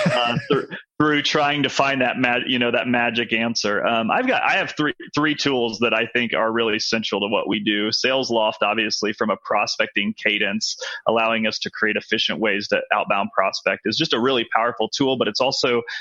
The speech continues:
Speaker 1: surrounded by a really powerful community. And I
Speaker 2: Right.
Speaker 1: think that, that piece is, like, is, um, is really underrated to the value that, that, that a tool like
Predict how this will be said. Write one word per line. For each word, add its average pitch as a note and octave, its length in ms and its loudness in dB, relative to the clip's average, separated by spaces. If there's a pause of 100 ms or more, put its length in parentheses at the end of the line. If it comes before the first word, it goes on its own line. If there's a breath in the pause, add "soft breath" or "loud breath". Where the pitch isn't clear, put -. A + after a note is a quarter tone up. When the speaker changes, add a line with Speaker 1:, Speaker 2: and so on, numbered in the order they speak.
Speaker 1:
surrounded B2 760 2
by A#2 160 2
a A2 100 2
really A2+ 340 0
powerful G#2+ 460 0
community. B2 640 0 (260 loud breath)
And A2 120 2
I G#2+ 40 0
Speaker 2:
Right. G2+ 80 -2
Speaker 1:
think A2+ 180 -2
that, A2+ 180 0 (100)
that A#2+ 220 0
piece B2+ 240 -2
is, A2 180 -2
like, G2 200 0 (100)
is, G#2 340 -2
um, G2 320 0 (300)
is A2+ 120 0
really C3 260 2
underrated A2+ 640 0
to A2+ 100 0
the G#2+ 80 0
value G#2 440 0
that, G2 160 0
that, E2+ 200 0
that A2 140 0 (200)
a A2+ 140 -2
tool A2 160 2
like G2+ 160 0